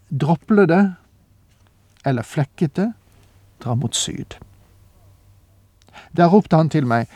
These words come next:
"Se, de som drar mot landet i nord, skal la min ånd finne ro i landet der nord."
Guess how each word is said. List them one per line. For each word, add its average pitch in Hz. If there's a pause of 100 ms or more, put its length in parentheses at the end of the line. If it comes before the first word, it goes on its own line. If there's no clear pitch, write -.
"Se, 180 (320)
de 208
som 170
drar 156
mot 147
landet 151
i 143
nord, 160 (420)
skal 135
la 135
min 131
ånd 120
finne 123
ro 123
i 120
landet 110 (320)
der 101
nord." -